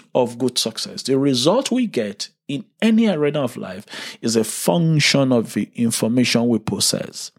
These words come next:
in that area of life. The right information, therefore, is the first trigger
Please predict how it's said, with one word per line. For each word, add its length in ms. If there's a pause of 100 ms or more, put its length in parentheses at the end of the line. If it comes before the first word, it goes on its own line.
(840)
in 300
that 280 (120)
area 500
of 200
life. 560 (320)
The 100
right 400
information, 500
therefore, 540
is 160
the 100
first 480
trigger 500